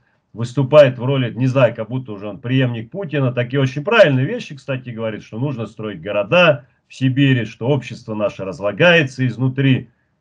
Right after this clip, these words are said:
Очень прекрасно. Осталось бы ещё назвать виновников этого, куда, кстати, входит и тот же Шойгу, как член системы, член команды. Он, может быть, не главный виновник, тем не менее.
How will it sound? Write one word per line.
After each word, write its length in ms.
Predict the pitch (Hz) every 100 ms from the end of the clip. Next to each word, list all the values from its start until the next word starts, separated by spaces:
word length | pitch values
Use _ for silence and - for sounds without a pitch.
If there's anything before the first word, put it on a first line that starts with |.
| _
Очень 380 | 110 127 127 113
прекрасно. 640 | 139 160 226 147 - - _
Осталось 440 | - 107 143 147 117
бы 160 | 107
ещё 220 | 127 127 127
назвать 480 | 131 120 143 131
виновников 680 | 131 180 220 160 131 107 104
этого, 320 | 127 107 76
куда, 300 | - 104 120
кстати, 340 | 113 - 123 123
входит 420 | - 127 120 - _ _ _
и 80 | 110
тот 240 | 110 135 104
же 100 | 127
Шойгу, 440 | 202 196 127 90
как 200 | 110 104
член 300 | - 139 123
системы, 540 | - 117 - 175 151
член 280 | 123 131 123
команды. 460 | - 156 151 - 92
Он, 160 | 101
может 180 | 104 98
быть, 160 | 82 127
не 80 | 120
главный 380 | 185 226 156
виновник, 460 | 127 123 110 82 71 _ _ _ -
тем 180 | 131 135
не 80 | 160
менее. 320 | 175 123 -